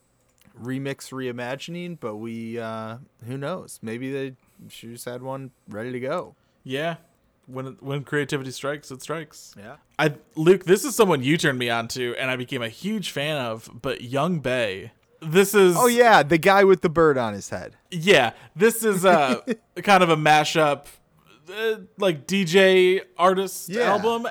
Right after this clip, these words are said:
Speaker 2: and
Speaker 1: Uses
Speaker 2: I was a
Speaker 1: some, like, samples.
Speaker 2: Yeah,
Speaker 1: Similar
Speaker 2: I was
Speaker 1: to the Beatles, uh, album from
Speaker 2: Exactly.
Speaker 1: Another Direction. <laughs>
Speaker 2: I loved all of his stuff after you, like, tipped me off to it, so I'm excited to hear new music
Speaker 1: Nice.
Speaker 2: from him. And then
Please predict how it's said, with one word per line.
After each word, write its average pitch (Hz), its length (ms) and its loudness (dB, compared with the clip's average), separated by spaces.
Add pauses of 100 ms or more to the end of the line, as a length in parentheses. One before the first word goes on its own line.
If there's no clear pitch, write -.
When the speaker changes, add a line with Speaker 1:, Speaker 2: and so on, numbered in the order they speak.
Speaker 2:
and 156 180 -2
Speaker 1:
Uses 151 160 2
Speaker 2:
I 180 60 6
was 165 120 2
a 135 40 -2
Speaker 1:
some, 175 160 -4
like, 156 200 -4
samples. 156 840 -8
Speaker 2:
Yeah, 147 400 4
Speaker 1:
Similar 127 200 4
Speaker 2:
I 190 40 4
was 208 160 2
Speaker 1:
to 196 80 -6
the 175 100 -6
Beatles, 156 720 -6
uh, 123 300 -8
album 113 260 -8
from 175 80 -4
Speaker 2:
Exactly. 135 460 -2
Speaker 1:
Another 131 140 -12
Direction. 135 280 -14 (200)
<laughs> 190 200 -12
Speaker 2:
I 165 120 0
loved 151 480 6
all 131 120 0
of 127 80 -2
his 127 140 -8
stuff 139 340 -4
after 131 340 -8
you, 123 280 -10
like, 117 300 -6 (360)
tipped 170 220 0
me 135 80 -4
off 139 300 0
to 120 120 -8
it, 110 140 -12
so 135 100 -6
I'm 123 80 -8
excited 131 320 -8
to 123 60 -18
hear 127 160 -12
new 127 440 -10
music 127 340 -10
Speaker 1:
Nice. - 40 -20
Speaker 2:
from 110 140 -14
him. 143 400 -10 (600)
And 180 160 0
then 165 260 -2